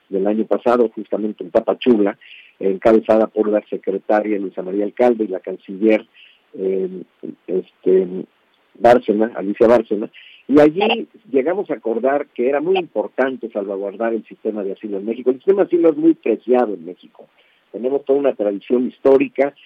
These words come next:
y no podemos permitir que se resquebraje, que colapse el sistema de asilo. Para nosotros en la comar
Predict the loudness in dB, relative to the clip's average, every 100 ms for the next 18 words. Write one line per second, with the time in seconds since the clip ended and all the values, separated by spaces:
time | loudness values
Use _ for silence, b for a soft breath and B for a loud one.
0 | b -6 2 2 4 4 4 -2 -4 -4
1 | -4 -8 -2 -2 -4 _ _ _ -4 -2
2 | -4 -4 -6 -6 -2 0 0 -2 -6 -8
3 | -6 -4 -2 -2 -6 -12 _ -10 -8 -10
4 | -10 -6 -4 -4 -2 0 0 0 -2 -4
5 | -4 -2 0 0